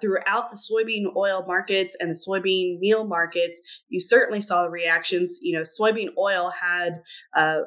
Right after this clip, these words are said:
a collapse nearly overnight with rumors about what the numbers would be. Soybean meal had kind of the pickup that it really needed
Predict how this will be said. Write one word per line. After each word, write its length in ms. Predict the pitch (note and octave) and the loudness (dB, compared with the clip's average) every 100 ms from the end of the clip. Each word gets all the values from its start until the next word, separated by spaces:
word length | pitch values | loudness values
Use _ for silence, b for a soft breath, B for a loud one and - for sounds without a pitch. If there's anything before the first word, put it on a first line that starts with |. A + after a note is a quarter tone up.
| - - | -2 0
a 240 | - - - - | 2 0 -6 -4
collapse 600 | F3+ F3+ G#3+ A3+ A3+ - | -4 0 0 0 -4 -4
nearly 360 | F3+ E3+ E3+ - | -2 0 0 0
overnight 640 | F3+ E3+ E3 F3 F3+ - | 0 -2 -2 0 2 0
with 160 | E3 E3+ F3+ | -2 -6 -2
rumors 580 | G#3+ A#3 F#3+ D#3+ F3 - | 0 2 0 0 0 -2
about 280 | E3+ E3+ E3 | -2 0 0
what 120 | E3 | 0
the 80 | E3 | -2
numbers 360 | D#3+ D#3+ E3+ E3 | -6 0 2 2
would 140 | D#3+ | 0
be. 360 | E3 E3 D#3+ D#3+ B B B - | 0 2 2 -2 B B B 0
Soybean 300 | B3+ B3 A3 | 2 2 -2
meal 220 | G#3+ A#3 | 0 0
had 340 | A#3+ A3 G3+ - | 2 0 -2 -4
kind 220 | - G#3+ | -2 0
of 60 | F3+ | 2
the 100 | F3+ | 0
pickup 480 | A#3 A3+ F#3 F3 F#3+ | 0 2 2 2 0
that 120 | F3+ | 0
it 100 | - | 2
really 280 | F#3 F3 F3 | 0 0 0
needed 560 | F3 F#3 F3+ F3 F3 | 0 0 2 2 0